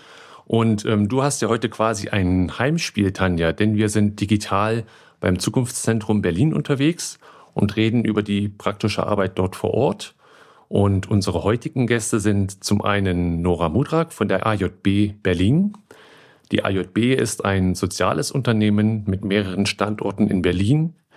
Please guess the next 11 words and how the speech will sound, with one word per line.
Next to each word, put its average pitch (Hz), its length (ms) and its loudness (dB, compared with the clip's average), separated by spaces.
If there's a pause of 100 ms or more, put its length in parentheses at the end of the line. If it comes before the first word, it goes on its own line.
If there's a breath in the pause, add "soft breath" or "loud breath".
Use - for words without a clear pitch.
(460 loud breath)
die 107 80 4
Projekte 107 460 0
in 110 260 2
den 98 160 2
Bereichen 87 520 -2
Wohnen, 131 680 0
Arbeit, 104 500 0
Jugendhilfe 104 1000 0 (340 loud breath)
und 107 240 0
Beratung 90 480 0
betreiben. - 540 -6